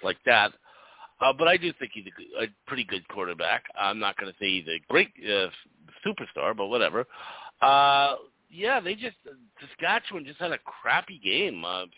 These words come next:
since plain and simple. I mean, this is actually two weeks in a row, though, that the Riders have not played well.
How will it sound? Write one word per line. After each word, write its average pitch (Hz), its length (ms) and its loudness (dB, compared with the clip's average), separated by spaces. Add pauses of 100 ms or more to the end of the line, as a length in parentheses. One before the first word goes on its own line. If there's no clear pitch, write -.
since 107 220 -4 (800)
plain 175 400 4
and 135 180 -8
simple. 175 240 0
I 143 140 2
mean, 214 240 -2 (320)
this 349 100 6 (160)
is 330 80 0
actually 247 640 0 (220)
two 247 100 0
weeks 247 320 -2
in 220 120 0
a 175 60 4
row, 135 320 4
though, 269 360 4
that 180 100 -12
the 165 80 -6
Riders 185 460 0
have 127 160 -6
not 170 260 0
played 185 260 0
well. 170 380 4